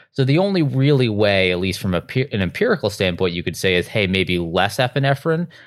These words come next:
point five milligrams would be better than one milligram of epinephrine. I'm not really sure that that's really a, you know, a train of research that's gonna bring us any better outcomes.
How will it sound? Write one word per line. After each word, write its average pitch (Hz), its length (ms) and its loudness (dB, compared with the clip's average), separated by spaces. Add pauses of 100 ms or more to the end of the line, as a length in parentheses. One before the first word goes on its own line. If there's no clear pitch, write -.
(140)
point 110 260 -4
five 101 300 0
milligrams 104 540 0
would 101 80 -8
be 95 100 0
better 92 280 0
than 95 200 0
one 95 220 0
milligram 101 420 0
of 101 60 -2
epinephrine. 101 500 -4 (460)
I'm 160 180 0
not 180 240 0
really 120 460 2
sure 107 420 2
that 95 180 -2
that's 90 320 -2
really 92 400 0
a, 80 220 0
you 85 100 -6
know, 80 200 -4
a 85 100 -2
train 95 440 -2
of 87 120 -2
research 92 420 -2
that's 87 220 -2
gonna 85 320 -2 (260)
bring 92 300 -2
us 87 160 -4
any 85 340 -2 (220)
better 87 400 0
outcomes. 87 720 -2